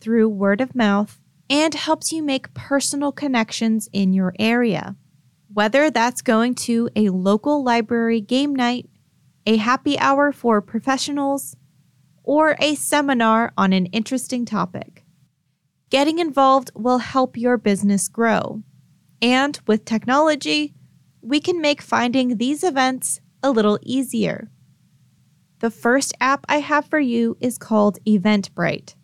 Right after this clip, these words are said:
On this app, you can find virtual and in-person events.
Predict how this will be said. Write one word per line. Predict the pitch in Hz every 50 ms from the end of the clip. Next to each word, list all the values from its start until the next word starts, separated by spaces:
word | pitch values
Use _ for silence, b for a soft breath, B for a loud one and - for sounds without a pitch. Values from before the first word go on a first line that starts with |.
| _ _ _ _ _ _ _ _ _ _ _ _ _ _ _ _ -
On | 220 226 226
this | 240 285 311 302 -
app, | - 269 277 285 277 - -
you | 226 226 277 285
can | - 339 339 320
find | - 302 285 269 262 240
virtual | 226 - 180 185 220 240 254 - - 277 269 277 285 277 - - -
and | 214 220 220 226 220 214 - -
in-person | 240 254 269 277 - - 269 240 226 - - 233 202
events. | 202 202 175 202 214 202 - - - - - - -